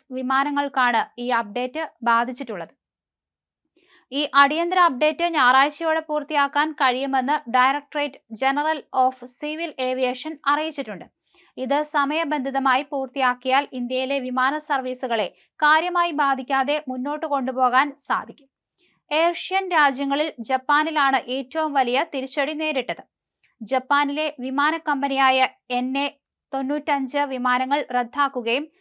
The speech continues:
ഏകദേശം പതിമൂവായിരത്തി അഞ്ഞൂറ് യാത്രക്കാരെ ഇത് ബാധിക്കുകയും ചെയ്തു. യു എസിലെ അമേരിക്കൻ എയർലൈൻസ്, യൂറോപ്പിലെ ലുഫാൻസ,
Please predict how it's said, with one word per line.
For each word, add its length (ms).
ഏകദേശം 680
പതിമൂവായിരത്തി 760
അഞ്ഞൂറ് 400
യാത്രക്കാരെ 720
ഇത് 220
ബാധിക്കുകയും 760
ചെയ്തു. 300
യു 200
എസിലെ 380
അമേരിക്കൻ 560
എയർലൈൻസ്, 600
യൂറോപ്പിലെ 560
ലുഫാൻസ, 580